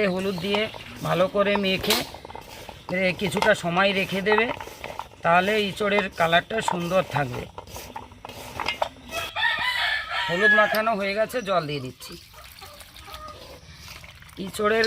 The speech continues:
গায়ে যে কষটা লেগে থাকে, হলুদ মাখালে সেটা আর থাকবে না। ইঁচড় রান্না করার জন্য যেসব মশলা ব্যবহার করব,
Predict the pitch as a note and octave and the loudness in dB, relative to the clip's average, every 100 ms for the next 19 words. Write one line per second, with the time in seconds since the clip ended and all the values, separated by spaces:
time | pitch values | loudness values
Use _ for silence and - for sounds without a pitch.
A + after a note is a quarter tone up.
0 | G3+ F#3+ G#3 G3+ A#3+ - G3 F#3+ - A3 | 8 8 6 2 -2 0 -2 -2 -2 -2
1 | G#3+ G#3 A#3 G#3+ A3 G3+ D3 - - - | -2 0 0 0 2 2 2 -2 -18 -12
2 | - F#3+ A3 G#3+ F3+ - A3+ B3 - F#3 | -4 0 0 2 0 2 0 0 -2 2
3 | G3+ G3+ F3+ C#3 C3 B2 - F3+ D#3+ G#3 | 4 4 2 -2 -2 -6 -10 -12 -6 -2
4 | G3 G3 G3 G3+ G3 F#3 F#3 F#3+ F3 F3 | 0 0 0 0 -2 -4 -8 -8 -8 -10
5 | F#3+ F3+ E3+ D#3 F3 F3+ F3+ F#3+ F#3+ G3+ | -8 -8 -8 -10 -10 -8 -8 -8 -6 -6
6 | E3+ | -6